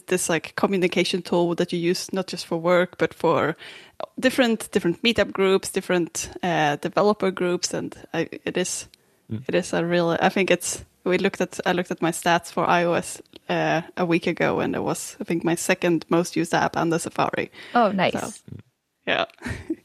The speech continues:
Speaker 1: <laughs> Um, then the next question is, uh, what's your favorite, uh, I wanted to ask about the, about the Mac, though, before we go to the next question.
Speaker 3: <laughs> Sure.
Speaker 1: Uh, s-, what did you, uh, how did you find the move over to a Mac from, I assume you used,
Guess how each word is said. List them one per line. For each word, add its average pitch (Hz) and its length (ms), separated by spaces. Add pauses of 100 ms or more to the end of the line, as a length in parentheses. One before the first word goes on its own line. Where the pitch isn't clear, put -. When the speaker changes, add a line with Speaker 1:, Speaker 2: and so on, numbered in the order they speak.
(580)
Speaker 1:
<laughs> - 0
Um, 196 560 (1500)
then 254 600
the 214 100
next 208 320
question 359 280
is, 359 300
uh, 214 120
what's 269 180
your 339 80
favorite, 320 560 (180)
uh, 240 220 (100)
I 254 80
wanted 349 260
to 320 60
ask 320 220
about 247 220
the, 214 200
about 226 200
the 190 60
Mac, 190 280
though, - 260
before 190 220
we 180 80
go 180 140
to 202 100
the 165 60
next 165 220
question. 175 280 (180)
Speaker 3:
<laughs> - 240
Sure. 254 420
Speaker 1:
Uh, 220 40 (140)
s-, - 100
what 277 180
did 311 200
you, 277 400
uh, 214 320 (180)
how 262 140
did 285 160
you 277 80
find 262 320
the 202 400 (240)
move 208 280
over 208 260
to 196 180
a 190 40
Mac 196 460
from, 185 500
I 202 100
assume 208 260
you 202 100
used, - 420